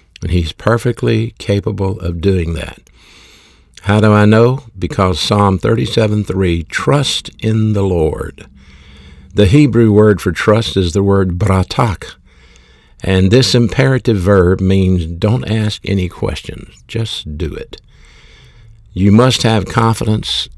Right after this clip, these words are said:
in God's judgment. You must have confidence in God's justice. And you must be secure in your own spiritual life.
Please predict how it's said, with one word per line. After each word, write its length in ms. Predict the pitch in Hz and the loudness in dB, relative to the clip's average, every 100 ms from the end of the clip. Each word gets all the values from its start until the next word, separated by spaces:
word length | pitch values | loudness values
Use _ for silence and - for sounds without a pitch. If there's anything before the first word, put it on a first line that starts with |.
| - | -10
in 160 | 87 80 | -8 -6
God's 500 | 85 90 92 82 80 | -4 -4 -4 -6 -8
judgment. 640 | - 85 90 - 90 - - - - - - - - - | -6 -4 -4 -6 -8 -10 -20 -20 -20 -20 -20 -20 -18 -8
You 140 | 90 | 0
must 300 | 95 117 117 | 4 4 4
have 220 | 120 107 90 | 2 0 2
confidence 600 | 110 107 101 107 101 - | 2 2 0 -2 -2 -2
in 120 | 82 | -4
God's 400 | 85 82 85 78 | -2 -2 -4 -8
justice. 720 | - 82 82 - 110 - - _ - _ _ - _ - | -8 -6 -6 -8 -10 -12 -16 _ -20 _ _ -20 _ -2
And 160 | 95 | 2
you 80 | 104 | 6
must 260 | 113 127 - | 6 4 2
be 100 | 123 | 0
secure 680 | 113 92 - 127 120 117 120 | 2 -2 -2 0 2 0 -2
in 240 | 92 98 | -2 0
your 180 | 95 98 | 0 2
own 280 | 107 107 101 | 2 0 -2
spiritual 580 | - 101 98 92 98 | -4 -2 -2 -4 -6
life. 500 | 95 82 - - - | -4 -6 -10 -14 -20